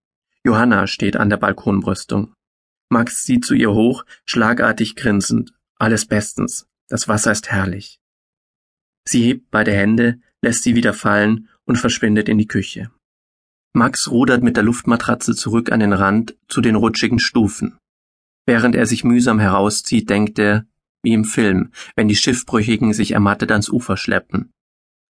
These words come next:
Dort bleibt er erst einmal atemlos liegen. Nach dem Abendessen erzählt er es Johanna. Er gesteht, dass es ihn schockiert habe, nicht mehr schwimmen zu können, obwohl er es sich schon gedacht habe, so schlecht, wie es mit dem Gehen in den letzten Monaten geworden sei.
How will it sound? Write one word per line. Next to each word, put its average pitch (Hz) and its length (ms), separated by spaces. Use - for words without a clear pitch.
Dort 107 300
bleibt 110 260
er - 80
erst 110 220
einmal 110 340
atemlos 101 560
liegen. - 460
Nach 120 200
dem 123 220
Abendessen 120 600
erzählt 120 400
er 98 80
es 95 120
Johanna. 95 580
Er 120 80
gesteht, 123 640
dass 123 160
es - 140
ihn 123 140
schockiert 127 500
habe, 101 260
nicht 104 180
mehr 104 100
schwimmen 101 420
zu - 120
können, - 480
obwohl 131 380
er 107 140
es 101 120
sich 110 160
schon 117 160
gedacht 117 420
habe, 98 360
so 104 160
schlecht, - 520
wie 113 140
es 101 100
mit 107 160
dem 107 140
Gehen 110 260
in 117 80
den 104 120
letzten 104 300
Monaten 107 440
geworden 101 400
sei. - 340